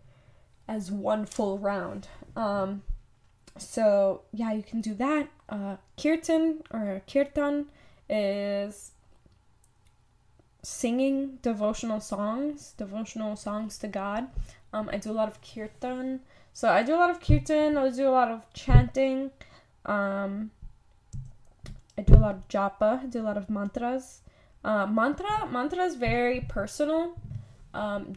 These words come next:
do not share. I've learned this from, uh, the Yogi's Cookbook in Be Here,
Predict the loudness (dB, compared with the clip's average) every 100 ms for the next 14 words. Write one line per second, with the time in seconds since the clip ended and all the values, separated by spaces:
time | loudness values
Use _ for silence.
0 | -8 -2 2 2 0 -2 0 2 4 4
1 | 2 -2 -2 6 6 6 2 -6 -4 0
2 | 2 0 -2 -4 -4 -2 -4 -6 -10 -10
3 | -8 -6 -4 -2 -2 -2 -4 -4 -4 -4
4 | -6 0 0 0 -12 -12 -8 -2 -2 -2
5 | -6 -6 -6